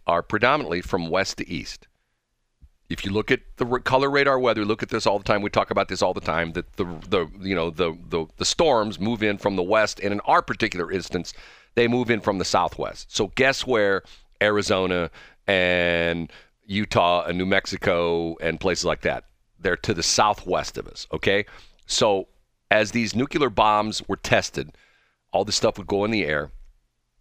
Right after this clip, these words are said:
And the reason they're checking the teeth is because,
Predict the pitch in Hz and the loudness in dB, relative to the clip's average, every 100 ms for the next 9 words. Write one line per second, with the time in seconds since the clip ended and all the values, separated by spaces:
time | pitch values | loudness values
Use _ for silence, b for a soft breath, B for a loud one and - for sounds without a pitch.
0 | _ - 107 98 147 185 151 113 101 - | _ -4 -2 0 0 2 2 2 2 0
1 | - 147 120 98 80 - - 254 262 104 | 0 0 0 0 -2 -4 -4 0 -2 -2
2 | - - _ _ _ _ - 113 - 117 | -10 -20 _ _ _ _ -2 -2 -2 -4
3 | - 110 104 95 | -2 0 0 0